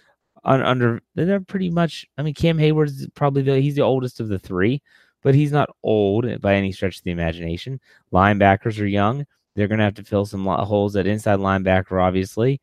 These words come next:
Safeties are young. Cornerback, Joe Hayden, obviously Artie Burns, yeah,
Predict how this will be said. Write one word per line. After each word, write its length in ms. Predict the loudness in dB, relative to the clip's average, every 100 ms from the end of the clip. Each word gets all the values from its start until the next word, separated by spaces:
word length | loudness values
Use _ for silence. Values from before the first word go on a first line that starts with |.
| _ _ _ _ _
Safeties 640 | -10 2 2 2 0 -2 2
are 60 |
young. 400 | 2 2 0 -4 -10 _ _ _
Cornerback, 540 | -4 -2 0 2 2
Joe 220 | 2 0 2
Hayden, 500 | 2 0 -2 -8 -6
obviously 440 | -2 0 -2 -2 -2
Artie 220 | 0 -2
Burns, 520 | -2 -4 -4 -6 -10
yeah, 260 | -6 -4